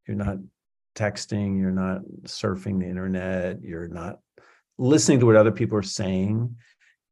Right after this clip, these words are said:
And you, you, you, that solitude is, is very, that, sorry, that silence is very helpful to, to cultivate an inner solitude.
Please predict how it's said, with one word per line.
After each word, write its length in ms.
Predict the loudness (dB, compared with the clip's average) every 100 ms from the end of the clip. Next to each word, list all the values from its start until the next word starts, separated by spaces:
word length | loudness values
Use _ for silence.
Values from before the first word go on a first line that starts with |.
| _ _ _ -6
And 180 | 0 2
you, 120 | 2
you, 420 | 0 2 2 2
you, 460 | -2 -6 -8 -14 0
that 200 | 2 4
solitude 720 | 6 6 6 6 4 4 2 -8 _ _ _ -6
is, 240 | -4 -4 -4
is 180 | 0 2
very, 380 | 6 6 6 2 -4 -2
that, 260 | 0 2
sorry, 160 | 2 4
that 180 | 2 0
silence 560 | -2 0 0 0 -4
is 120 | -8
very 280 | -6 -4 -4
helpful 640 | -8 -12 -12 -8 -8 -8 -12
to, 220 | -6 -6 -6 -10
to 240 | -8 -8
cultivate 680 | -4 -2 0 0 -2 -2 -6
an 140 | -8
inner 260 | -6 -6 -8
solitude. 840 | -10 -10 -8 -10 -12 -16 -18 -20